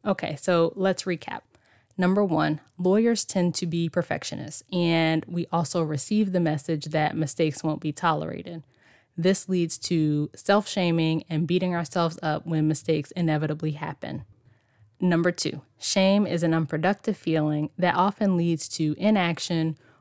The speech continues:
or to actions that produce more undesired results. Number three, we can choose not to think thoughts that make us feel shameful. And we can choose not to internalize opinions from others that make us feel shameful.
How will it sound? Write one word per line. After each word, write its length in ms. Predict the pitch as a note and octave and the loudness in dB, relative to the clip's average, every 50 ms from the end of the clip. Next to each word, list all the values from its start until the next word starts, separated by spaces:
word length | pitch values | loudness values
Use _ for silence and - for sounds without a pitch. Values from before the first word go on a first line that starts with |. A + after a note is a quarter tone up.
| _ _ _ - | _ _ _ 6
or 320 | G3 G#3 G#3+ A3 A#3 A#3+ | 6 8 8 6 4 2
to 220 | A#3 - - E3+ | 0 -2 -4 -2
actions 420 | - E3 D#3+ E3 - - F3+ E3+ D#3 | 0 0 0 0 0 -2 -4 -2 0
that 200 | E3+ D#3 - - | -2 -2 -4 -2
produce 380 | - E3 D3+ D#3+ D#3 C#3+ - | -4 -2 0 0 -2 -2 -2
more 380 | D#3+ D#3 D#3 D#3+ D#3+ D#3+ D#3+ - | -2 0 2 2 2 2 2 0
undesired 580 | D#3+ D#3+ D#3+ D#3 D#3 D#3 D#3 D3+ D3 D3 - D3 | 0 0 0 0 0 0 0 0 0 -2 -2 -4
results. 580 | D3 C#3+ C#3+ - - - _ - - - - _ _ _ _ _ _ _ _ _ _ _ _ _ _ _ _ _ _ _ _ - | -4 -6 -6 -8 -10 -12 _ -20 -20 -20 -20 _ _ _ _ _ _ _ _ _ _ _ _ _ _ _ _ _ _ _ _ 0
Number 300 | F3+ F#3 E3+ D#3+ E3 D3+ | 2 2 4 2 0 -2
three, 340 | - - E3+ D#3+ - D#3 D3+ _ _ _ _ _ _ _ _ _ | -2 -2 -4 -4 -4 -8 -12 _ _ _ _ _ _ _ _ _
we 140 | - A3 B3 | 2 2 2
can 220 | - - F3 E3+ C#3+ | 2 2 0 0 0
choose 640 | - - - F3+ F3 F#3 G3 G3+ G#3+ A3 - - - - - | 0 -2 -2 0 0 2 2 2 2 0 -2 -6 -10 -8 -4
not 340 | D#3+ D#3+ E3 E3+ F3+ E3+ - | -2 0 2 2 0 0 -2
to 100 | - F#3+ | -6 -4
think 320 | - - F3 E3 - - | 0 0 0 0 0 0
thoughts 280 | - D#3+ D#3 D3+ - - | 0 0 0 0 0 -2
that 180 | - E3+ - D#3 | -4 -4 -2 -2
make 280 | D#3 E3 E3+ E3 - | 0 0 0 0 0
us 200 | D#3+ D#3+ - - | -2 -2 -2 -4
feel 200 | - D#3 D3+ D3 | -4 -2 -2 -2
shameful. 640 | C#3 - - D#3 D3+ D3 C3 - - - - - _ _ _ _ _ _ _ _ - | -4 -6 -6 -4 -4 -4 -4 -6 -10 -12 -12 -14 _ _ _ _ _ _ _ _ 0
And 200 | F#3+ G3+ G#3 G#3 | 2 4 4 4
we 100 | G3+ G3 | 4 4
can 160 | - F#3 F3+ | 2 0 0
choose 360 | - - G3+ G3 G3 F#3 - | 2 2 2 2 2 2 0
not 220 | F3+ E3+ E3+ - | 0 -2 -2 -2
to 120 | - - - | -4 -4 -2
internalize 800 | - D#3 D#3+ - - G3 F#3+ G3 F#3+ F#3 F3+ E3+ D#3+ D#3+ D#3 - - | 0 0 0 0 0 0 2 2 2 2 2 2 2 0 0 -2 -4
opinions 560 | D#3 D3+ - - F#3 F3 F3 F3 E3+ F3 - | -8 -6 -4 -4 -2 0 0 0 0 -2 -2
from 200 | - D#3+ D3+ - - | -2 -4 -4 -2 -2
others 440 | E3+ E3+ F3 G3 A3 A#3 A3+ - - - | -2 0 0 2 0 0 -2 -4 -6 -8
that 180 | F#3+ E3 - D#3 | -4 -4 -2 0
make 260 | D#3+ D#3+ D#3 D3 - | 0 0 0 0 -2
us 160 | D3+ C#3+ - | -4 -4 -4
feel 180 | - - D#3 C#3+ | -6 -6 -8 -6
shameful. 560 | - - - - - - - G1+ - - | -6 -8 -8 -10 -10 -12 -14 -18 -18 -20